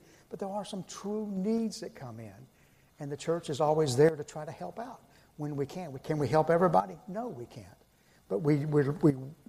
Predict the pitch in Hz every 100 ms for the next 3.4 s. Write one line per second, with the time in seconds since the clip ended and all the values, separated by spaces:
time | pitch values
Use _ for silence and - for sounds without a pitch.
0 | - 147 180 208 185 190 185 175 180 156
1 | 131 135 - 165 170 170 175 - 147 120
2 | 143 123 113 - _ _ _ - 127 120
3 | 123 143 113 98